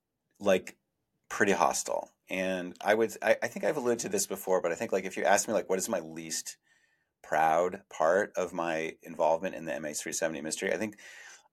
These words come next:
I was, I kinda went off the, I kinda went off the rails with Blaine,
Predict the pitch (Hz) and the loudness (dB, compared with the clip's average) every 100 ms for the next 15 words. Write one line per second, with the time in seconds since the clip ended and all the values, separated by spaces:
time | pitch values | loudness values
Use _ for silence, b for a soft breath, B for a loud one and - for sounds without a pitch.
0 | _ _ - 104 123 139 127 - 110 - | _ _ 2 6 8 6 0 -2 -6 0
1 | 127 127 113 95 90 - 85 - - 90 | 4 4 4 4 0 -2 -10 -12 -8 -8
2 | - 120 117 104 90 - 76 73 57 - | 0 4 6 6 2 2 -4 -4 -4 -10
3 | - _ 80 - 65 58 58 | -14 _ -20 -12 -12 -12 -16